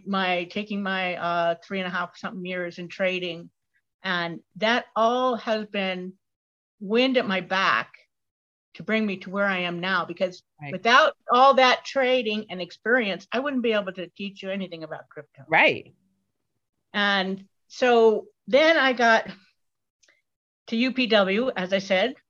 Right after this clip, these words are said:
Speaker 1: with hardly spending any money at all, 'cause it didn't really have much, and I probably wouldn't have gone. And then, um, I don't know which day it was, but I just got up and started wandering around,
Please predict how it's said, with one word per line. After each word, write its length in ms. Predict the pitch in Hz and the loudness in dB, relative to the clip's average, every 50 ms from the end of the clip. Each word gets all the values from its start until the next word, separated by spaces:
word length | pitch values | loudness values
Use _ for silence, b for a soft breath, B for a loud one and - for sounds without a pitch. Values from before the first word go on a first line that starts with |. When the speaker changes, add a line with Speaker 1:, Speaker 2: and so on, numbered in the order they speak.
| _ _ _ _ _ - | _ _ _ _ _ -12
Speaker 1:
with 140 | 185 180 - | -12 -10 -6
hardly 400 | - 220 214 214 202 196 196 202 | 0 0 2 2 2 0 -4 -4
spending 580 | 196 - - 202 190 190 185 180 175 175 175 - - | -6 -6 -4 -4 -2 -2 -4 -6 -6 -8 -12 -10 -8
any 180 | 190 196 190 | -6 -4 -4
money 340 | 185 180 175 180 175 170 165 | -4 -4 -4 -4 -6 -6 -4
at 80 | 170 165 | -2 -2
all, 520 | 170 180 170 151 - - 214 262 254 _ - - | 0 0 0 0 0 -2 -4 -6 -6 _ -20 -20
'cause 160 | - - - | -20 -20 -20
it 100 | 151 - _ _ _ _ _ _ _ | -20 -20 _ _ _ _ _ _ _
didn't 160 | - 156 - 165 | -18 -18 -16 -12
really 180 | 156 151 139 | -12 -12 -10
have 240 | 139 165 170 180 160 | -8 -6 -4 -4 -6
much, 400 | 151 143 156 170 185 185 - - | -6 -8 -8 -8 -8 -8 -10 -14
and 80 | - - | -12 -12
I 60 | - | -8
probably 320 | - - 214 220 196 185 | -4 0 0 0 0 -2
wouldn't 260 | 170 185 185 180 170 | -4 -4 -6 -6 -6
have 120 | 160 151 147 | -8 -6 -4
gone. 480 | - 190 208 165 147 147 175 214 220 - _ _ _ _ _ _ _ _ _ _ _ _ _ _ - | -2 -2 -2 -2 -2 -4 -6 -8 -10 -10 _ _ _ _ _ _ _ _ _ _ _ _ _ _ -4
And 160 | 190 196 220 | 0 2 4
then, 420 | 202 262 294 294 294 285 277 262 - | 6 6 6 6 6 4 2 0 -4
um, 460 | - 226 233 226 226 220 214 214 196 196 | -4 -2 -2 0 0 2 0 0 0 -2
I 120 | 208 226 | -4 -4
don't 160 | 240 262 240 208 | -4 -2 -4 -4
know 160 | 220 214 196 | -4 -4 -4
which 260 | 202 220 214 - - | -4 -6 -6 -6 -6
day 140 | 202 196 190 | -2 0 0
it 100 | 175 - | 0 0
was, 420 | 185 214 220 208 175 180 190 190 - | -2 0 0 0 0 -2 -4 -6 -8
but 280 | - 190 180 175 165 - - | -6 -4 -2 -2 -2 -4 -6
I 380 | 190 185 185 180 180 180 180 180 | -8 -6 -4 -4 -4 -6 -6 -8
just 200 | 214 226 - - | -10 -10 -10 -6
got 160 | - 208 202 | -4 -4 -2
up 80 | 202 190 | -2 -4
and 100 | 190 190 | -4 -6
started 260 | - - 190 190 180 180 | -6 -4 -2 -2 -2 -2
wandering 440 | 190 196 214 220 214 202 190 190 | -4 -4 -4 -2 -2 -4 -4 -4
around, 640 | 185 180 180 185 185 185 190 208 226 247 254 247 233 | -4 -4 -4 -2 -2 0 0 0 0 0 -2 -4 -6